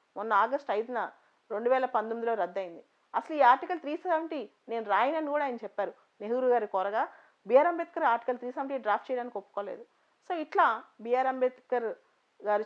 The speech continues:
చేసిన దానికి, ఆ, మనం ఎంత చేసినా, ఆయనకి ఎంత తిరిగి ఇచ్చినా తక్కువే. ముఖ్యంగా బీఆర్ అంబేద్కర్కి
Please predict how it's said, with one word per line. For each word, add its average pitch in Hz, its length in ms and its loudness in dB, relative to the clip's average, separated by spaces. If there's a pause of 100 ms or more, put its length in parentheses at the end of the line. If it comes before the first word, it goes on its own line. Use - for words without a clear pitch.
చేసిన 208 240 -8
దానికి, 196 500 -8 (380)
ఆ, 190 240 0 (140)
మనం 208 160 -2
ఎంత 240 340 -4
చేసినా, 262 400 0 (200)
ఆయనకి 214 240 -4
ఎంత 240 140 -6
తిరిగి 247 280 -8
ఇచ్చినా 254 260 -8
తక్కువే. 196 380 -10
ముఖ్యంగా 254 640 0 (520)
బీఆర్ 254 240 4
అంబేద్కర్కి 262 720 0